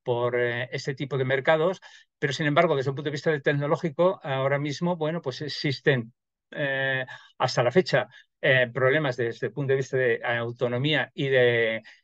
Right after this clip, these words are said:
eh, algo de infraestructura también, eh, aunque cada vez es más frecuente encontrarnos con, eh, electrolineras, pero los costes de producción y el precio de los productos todavía están un poquito fuera de, de lo que es el mercado, por eso no, no está yendo tan rápido.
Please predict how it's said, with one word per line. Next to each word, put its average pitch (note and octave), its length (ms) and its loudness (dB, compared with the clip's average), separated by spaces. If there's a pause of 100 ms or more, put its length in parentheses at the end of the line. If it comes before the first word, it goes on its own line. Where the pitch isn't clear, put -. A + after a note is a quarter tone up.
(140)
eh, - 400 -16 (220)
algo C#3+ 280 4
de C#3 80 8
infraestructura C3 720 0
también, B2 500 0
eh, A#2 140 -6
aunque B2+ 280 -6
cada A#2+ 200 0
vez C3+ 160 0
es C3+ 140 -2
más C3 180 -2
frecuente B2+ 480 -2 (100)
encontrarnos A#2 580 -4
con, A#2+ 360 0
eh, A2+ 260 0
electrolineras, B2 720 0 (320)
pero C3 120 0
los B2 120 -2
costes C#3+ 260 -2
de C3+ 80 0
producción C3+ 520 0
y B2+ 40 0
el B2 100 2
precio B2+ 260 -4
de C3+ 80 0
los B2 100 -10
productos C3+ 460 -6
todavía B2+ 260 2
están C3+ 260 -2
un C3 140 -4
poquito C3 300 -4
fuera C3 240 0
de, C3 180 2 (320)
de C3 160 0
lo B2+ 220 0
que C3+ 80 -8
es B2+ 60 -6
el C3+ 60 -6
mercado, C#3 360 -2
por C#3 120 0
eso E3 200 -4
no, C3 300 -6
no B2 240 -2
está A#2+ 360 -4 (180)
yendo B2 380 0
tan A#2 160 -2
rápido. C3+ 380 -2